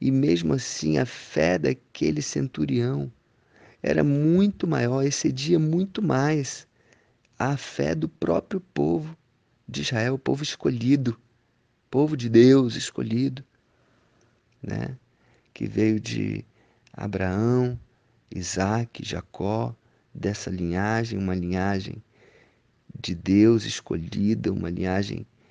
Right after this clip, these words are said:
em que Jesus, em que Deus, é, esteve com eles no deserto, de, saindo do, do Egito, indo pra terra prometida, porque era um povo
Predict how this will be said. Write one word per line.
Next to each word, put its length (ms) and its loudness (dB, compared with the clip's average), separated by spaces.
em 140 -8
que 160 -6
Jesus, 680 -2
em 120 -2
que 160 -8
Deus, 640 4
é, 280 -4
esteve 560 4
com 240 -4
eles 540 -2
no 100 -6
deserto, 840 -2
de, 100 -14
saindo 580 -4
do, 200 -12
do 120 -4
Egito, 600 2
indo 300 4
pra 180 -6
terra 280 -4
prometida, 920 -4
porque 300 -10
era 120 -2
um 100 -4
povo 480 0